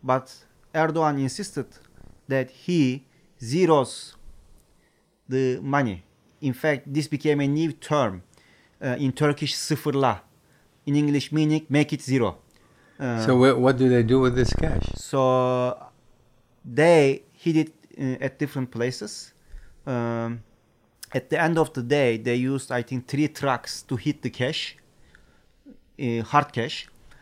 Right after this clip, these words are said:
Speaker 1: Uh, and when Bi-, uh, Erdogan called Bilal that evening, Bilal told his father, "There are, there is around twenty-eight million euros left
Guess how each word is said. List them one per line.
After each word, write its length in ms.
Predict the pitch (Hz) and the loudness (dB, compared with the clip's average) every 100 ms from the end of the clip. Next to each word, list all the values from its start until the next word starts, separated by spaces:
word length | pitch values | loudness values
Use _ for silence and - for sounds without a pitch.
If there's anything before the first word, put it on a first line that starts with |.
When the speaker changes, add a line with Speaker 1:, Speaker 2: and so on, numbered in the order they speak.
| _ _ | _ _
Speaker 1:
Uh, 320 | - 127 120 123 | -6 -2 -2 -2
and 460 | 143 135 135 131 131 | 0 2 2 0 2
when 320 | 165 170 - | 4 2 -4
Bi-, 260 | - 135 - | -10 -8 -8
uh, 380 | - 135 131 - | -6 -4 -2 0
Erdogan 320 | 151 151 143 131 | 0 2 -2 -2
called 260 | - 151 127 | -4 -4 -4
Bilal 540 | 123 123 165 123 120 131 _ _ - _ - | -2 0 2 2 -2 -12 _ _ -20 _ -4
that 200 | 147 160 180 | 0 0 0
evening, 460 | 143 120 107 120 - _ _ _ _ _ _ _ _ _ | 0 0 -2 -6 -12 _ _ _ _ _ _ _ _ _
Bilal 360 | 127 139 160 160 | -4 0 2 0
told 300 | 156 156 151 | -2 -4 -4
his 200 | 147 131 | -8 -8
father, 400 | - 160 151 117 - - _ _ _ _ _ _ _ _ _ _ _ _ | -2 0 0 -2 -12 -20 _ _ _ _ _ _ _ _ _ _ _ _
"There 160 | - 143 | -2 2
are, 260 | 147 151 - _ _ | 2 0 -6 _ _
there 180 | 147 143 | -4 -2
is 100 | 143 | 0
around 360 | 160 165 160 156 | 2 2 0 -4
twenty-eight 800 | 156 156 151 - 180 175 - 156 | -4 -4 -4 -4 -2 -2 -4 -6
million 420 | 147 175 160 160 | -2 -2 0 0
euros 480 | 139 160 156 143 120 | 2 2 4 2 2
left 400 | 135 - - | 0 0 -4